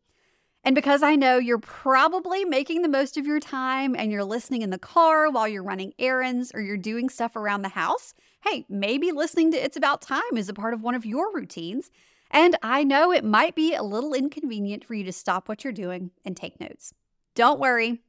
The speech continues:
I've got you covered. You can find all the details from this episode over in the show notes, plus links to any of the resources I'll mention. Today's show notes can be found over at about time podcast dot com forward slash one ninety-one.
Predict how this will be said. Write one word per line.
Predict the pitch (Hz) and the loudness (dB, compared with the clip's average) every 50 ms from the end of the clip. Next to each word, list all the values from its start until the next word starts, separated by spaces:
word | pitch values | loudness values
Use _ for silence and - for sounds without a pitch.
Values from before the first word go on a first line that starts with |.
| _ _ - | _ _ -4
I've | 196 202 | -2 -2
got | 196 202 190 - - | 0 -2 -4 -4 -6
you | - | -14
covered. | - - - 208 - - 262 - _ _ _ _ _ _ _ - | -8 -8 -8 -6 -6 -8 -10 -12 _ _ _ _ _ _ _ 0
You | 294 330 | 2 2
can | 302 359 320 | 4 4 4
find | - 320 320 311 - - | 4 4 4 4 2 2
all | - 320 403 | 4 4 4
the | - 415 | 4 2
details | 320 320 302 294 269 285 277 277 285 - | 0 0 -2 -2 0 -2 -2 -2 -2 -4
from | - 269 254 262 | -4 -2 0 0
this | 294 - - | 0 0 -2
episode | 302 285 - 285 - 302 277 277 294 - - | -4 -4 -6 -6 -2 -2 0 0 0 0 0
over | 247 269 254 269 269 | -2 -2 -2 -2 -4
in | 262 247 | -4 -2
the | 247 233 | -4 -4
show | - - - 403 440 | -6 -6 -6 -4 -4
notes, | 370 233 202 208 233 - - - _ - | -2 -2 0 -2 -2 -4 -6 -12 _ -20
plus | - - 320 302 339 392 415 - - 233 | -10 -4 -2 0 0 -2 -4 -6 -8 -6
links | 240 240 233 - - - | -6 -6 -6 -8 -10 -10
to | 262 - - | -10 -8 -4
any | 226 226 226 247 247 - - | -4 -2 -2 -2 -2 -2 -4
of | 220 202 | -4 -4
the | 208 196 | -6 -6
resources | 185 185 180 - - 180 170 - 185 175 160 - | -6 -8 -8 -8 -8 -10 -10 -10 -12 -12 -10 -8
I'll | 170 175 | -8 -8
mention. | 175 175 160 180 - - - - 220 226 - _ _ _ _ _ _ _ _ _ | -8 -8 -10 -10 -10 -10 -8 -8 -10 -12 -14 _ _ _ _ _ _ _ _ _
Today's | - - 262 262 277 311 294 | 0 2 4 4 4 4 2
show | - - 302 285 | 0 0 0 2
notes | 277 277 269 - - | 2 0 0 -2 -2
can | - 294 254 247 | -2 -2 -2 0
be | 277 262 | -2 -4
found | - 254 233 226 220 226 233 220 - - | -4 -4 -4 -2 -2 -2 -4 -4 -4 -2
over | 240 269 277 - 339 349 - - | -2 -2 -2 -2 -2 -2 -2 -2
at | 202 202 196 - - | -2 -4 -4 -4 -4
about | 185 175 170 - 190 202 208 - | -8 -6 -4 -2 -2 -2 -2 -4
time | - - 226 214 214 208 | -6 -8 -6 -6 -6 -6
podcast | - 214 202 196 190 - - 175 185 - - | -6 -6 -6 -6 -6 -8 -10 -10 -10 -10 -6
dot | - 185 185 - | -6 -4 -4 -6
com | - - 170 175 214 277 320 _ _ _ | -6 -8 -6 -4 -4 -6 -6 _ _ _
forward | - 320 403 392 370 - | 0 0 2 0 -2 -6
slash | - 247 214 240 320 - - - _ - | -4 -2 -2 -2 -2 -4 -8 -18 _ -10
one | 208 190 220 233 240 | -6 -4 -4 -2 -2
ninety-one. | 240 240 254 254 277 277 247 285 359 381 - - 196 | -2 -2 -4 -4 -4 -4 -4 -4 -4 -6 -6 -10 -14